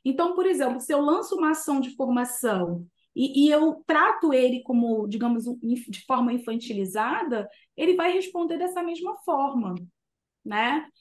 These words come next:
Então, quando eu digo assim pra ele, "Não, você tem que fazer esse treinamento, senta aqui na cadeira porque você vai fazer." Ele vai fazer,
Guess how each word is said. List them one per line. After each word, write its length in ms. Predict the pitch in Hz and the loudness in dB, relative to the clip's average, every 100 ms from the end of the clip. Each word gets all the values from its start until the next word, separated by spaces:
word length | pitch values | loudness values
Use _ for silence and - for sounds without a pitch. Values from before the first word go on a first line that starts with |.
| _ | _
Então, 240 | 240 311 320 | -6 -2 -2
quando 180 | 370 370 | -2 -2
eu 140 | 370 | -2
digo 220 | 320 320 | -2 -2
assim 220 | 311 302 | -2 -4
pra 160 | 277 277 | -2 0
ele, 280 | 240 202 202 | 2 0 -2
"Não, 200 | 269 226 | -2 -2
você 320 | 240 302 - - | -4 -4 -10 -6
tem 200 | 349 359 | -4 -4
que 80 | 359 | -4
fazer 260 | 320 285 | -4 -4
esse 160 | 294 - | -6 -4
treinamento, 580 | 269 254 226 226 269 277 | -2 0 0 -4 -6 -6
senta 380 | - 320 370 | -6 -4 -4
aqui 220 | 349 - 285 | -6 -4 -2
na 100 | 285 | -2
cadeira 580 | 285 233 214 240 302 | -2 0 0 2 0
porque 280 | 285 269 294 | -2 -8 -6
você 240 | 277 277 254 | -6 -4 -4
vai 140 | 262 | -4
fazer." 520 | 285 302 233 175 185 _ _ _ _ _ - | -2 -4 0 -2 -4 _ _ _ _ _ 0
Ele 200 | 392 415 | 2 4
vai 200 | 370 370 | 4 4
fazer, 560 | 427 440 359 196 185 | 2 4 4 4 0